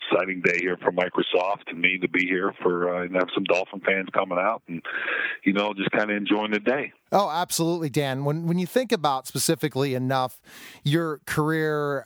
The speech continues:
Speaker 2: uh, let's go back to college for a second. The University of Pittsburgh, the memories that you had at the University of Pittsburgh, especially that game, the Sugar Bowl. Can you take us back to that play?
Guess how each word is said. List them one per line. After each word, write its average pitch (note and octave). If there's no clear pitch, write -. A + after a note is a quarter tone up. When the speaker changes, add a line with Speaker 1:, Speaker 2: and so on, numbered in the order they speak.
Speaker 2:
uh, C3
let's D#3
go F3+
back C#3
to B2
college B2+
for A#2
a G#2+
second. A2+
The C3
University D#3+
of A#2+
Pittsburgh, A#2
the C#3
memories D#3+
that B2
you C3
had C3
at -
the B2
University A#2+
of G#2+
Pittsburgh, A2+
especially C#3+
that B2+
game, B2+
the A#2
Sugar A2+
Bowl. F#2
Can -
you G#3
take A3+
us F#3+
back D#3
to D#3+
that C3+
play? C#3+